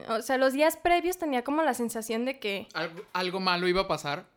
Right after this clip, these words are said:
Speaker 1: Ajá, de que iba a estar del, del ano. Y efectivamente estuvo del ano.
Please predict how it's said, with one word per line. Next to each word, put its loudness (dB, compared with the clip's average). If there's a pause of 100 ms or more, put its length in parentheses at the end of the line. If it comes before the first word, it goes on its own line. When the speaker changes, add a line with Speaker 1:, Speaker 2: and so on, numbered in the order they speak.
(160)
Speaker 1:
Ajá, 2
de -2
que 0
iba 2
a 4
estar 0
del, -2
del 0
ano. -2 (720)
Y 4
efectivamente 0
estuvo -4
del -2
ano. -2